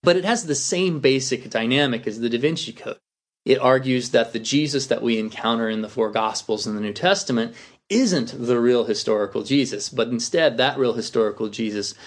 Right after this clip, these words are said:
was covered up. And the book Zealot is attempting to paint another portrait in our portrait gallery. This time not of a harmless teacher who had to have some, happened to have some famous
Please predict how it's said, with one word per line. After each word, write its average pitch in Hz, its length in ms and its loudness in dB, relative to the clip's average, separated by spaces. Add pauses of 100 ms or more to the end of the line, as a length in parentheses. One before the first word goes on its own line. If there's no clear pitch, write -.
(160)
was 113 160 0
covered 110 480 2
up. 98 240 -4 (340)
And 117 140 2
the 110 40 2
book 123 300 2
Zealot 104 460 2
is 110 120 -4
attempting 110 520 -2
to - 100 -4
paint 123 400 -2
another 131 380 2
portrait 190 600 0
in 113 120 -4
our 110 120 -2
portrait - 440 0
gallery. 113 420 -10 (420)
This 294 360 2
time 170 440 2
not 131 400 2
of 120 280 4
a 117 140 4
harmless 120 500 2
teacher 117 420 0
who 113 160 -4
had 113 220 0
to 110 60 -4
have 104 180 -2
some, 123 180 -6
happened 120 380 -2
to 113 60 0
have 110 180 -2
some 110 140 -4
famous 107 380 -4